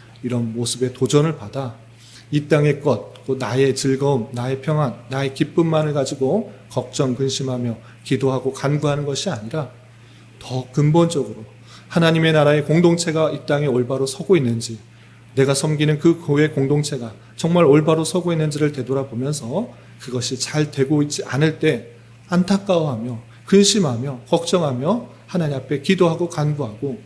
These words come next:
내 힘을 통하여서 내가 할 수 있는 헌신과 수고를 통해서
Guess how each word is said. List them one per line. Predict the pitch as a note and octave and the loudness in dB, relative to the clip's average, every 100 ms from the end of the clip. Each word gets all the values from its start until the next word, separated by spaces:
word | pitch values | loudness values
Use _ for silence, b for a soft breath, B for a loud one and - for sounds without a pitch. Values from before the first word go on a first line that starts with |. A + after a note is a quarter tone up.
| B B B B | B B B B
내 | D3+ F3+ G3 | 4 6 6
힘을 | G3 - A3+ G#3+ G3 F3+ - | 2 -2 2 4 4 0 -6
통하여서 | - G3 B2+ A2+ A2+ A#2 - - | -4 -2 -2 -6 -10 -14 -18 0
내가 | D3 D3 D#3 | 4 4 2
할 | D#3 | 0
수 | - | -2
있는 | D3+ D3+ | -2 -2
헌신과 | E3 F#3+ G3 G3+ D#3 A2+ - B | 2 4 4 2 -2 -6 -14 B
수고를 | - G#3+ G#3 G3+ G3+ | -6 0 4 4 4
통해서 | D3+ A#2 - C#3 | -2 -4 -4 -10